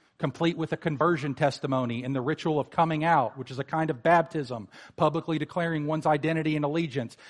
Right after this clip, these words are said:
as well as joining a church family called the L G B T Q community. It's just religion in a different dress. But, beloved, there's a better way.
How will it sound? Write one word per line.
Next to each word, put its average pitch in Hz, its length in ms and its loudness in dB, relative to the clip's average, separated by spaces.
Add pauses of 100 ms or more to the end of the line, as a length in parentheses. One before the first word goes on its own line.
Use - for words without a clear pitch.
as 139 140 0
well 160 200 4
as 135 100 -2
joining 160 340 0
a 139 40 0
church 175 320 -4
family 131 360 -4
called 151 240 -2
the 151 120 -2
L 156 120 0
G 139 120 -10
B 151 140 -6
T 160 140 -8
Q 170 200 -4
community. 165 560 -6 (1120)
It's - 180 -10
just 196 360 -2
religion 165 720 -4 (380)
in 185 140 -2
a 196 60 0
different 190 480 -6
dress. 202 680 -4 (3000)
But, 120 140 -8
beloved, 110 420 -6
there's 113 160 -8
a 110 60 -10
better 98 220 -12
way. 85 300 -18